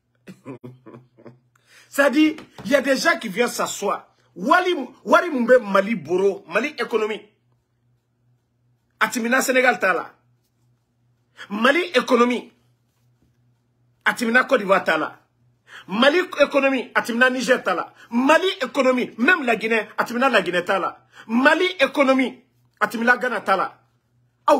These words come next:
b'aw sigi ten ka, ka manamanakan fɔ mɔgɔw ɲɛna ko l'armée, la montée en puissance, voilà, l'armée la plus puissante de l'Afrique de l'Ouest,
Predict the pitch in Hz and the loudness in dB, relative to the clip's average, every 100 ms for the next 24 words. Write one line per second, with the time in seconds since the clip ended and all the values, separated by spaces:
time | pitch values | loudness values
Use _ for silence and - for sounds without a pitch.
0 | 190 240 233 - 185 175 202 220 - 214 | 2 0 0 -2 -8 -10 -10 -10 -8 -10
1 | - - _ _ - 240 214 226 220 214 | -10 -20 _ _ -2 -2 0 -2 0 0
2 | 214 202 - 277 - 240 202 190 254 196 | 0 0 2 0 0 -2 -2 0 -2 0
3 | 214 226 240 - _ _ _ - 269 285 | 0 0 -2 -4 _ _ _ 0 4 4
4 | 277 - 226 240 240 254 285 294 277 - | 0 -10 0 2 4 4 4 4 0 -4
5 | 226 226 262 277 302 262 190 269 254 294 | 0 2 0 2 2 2 -2 -2 2 2
6 | 302 - - - 202 247 277 311 - - | 2 -2 -14 -10 0 2 4 2 -2 -10
7 | 190 269 285 311 285 254 294 330 277 240 | 0 0 2 2 2 0 -2 -4 -4 0
8 | 294 311 - _ 190 247 254 262 302 226 | 0 -2 -8 _ -2 2 2 0 0 0
9 | 233 269 | 2 0